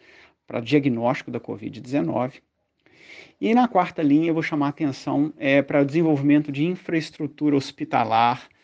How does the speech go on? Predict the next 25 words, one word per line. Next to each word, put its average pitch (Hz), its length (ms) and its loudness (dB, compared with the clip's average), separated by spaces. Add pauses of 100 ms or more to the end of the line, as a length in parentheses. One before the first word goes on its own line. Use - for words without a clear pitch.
(400)
é, 120 840 0
e 104 140 0
de 143 100 -2
cuidado 127 600 2
desenvolvida 123 1000 -4
pelo 123 200 -8
depa-, 120 260 -8
pela, 131 320 0
pela 107 440 -4
Universidade 123 540 -2
Federal 117 300 -2
de 123 100 -8
Minas 120 200 -4
Gerais. 98 340 -6
A 120 80 0
exemplo, 117 380 -6
por 117 100 -10
exe-, 101 220 -8
a, 90 200 -8 (120)
a 127 80 -6
exemplo 117 340 -6
de 120 140 -2
equipamentos 123 760 0
médicos, 131 540 0
respiradores, 127 960 -2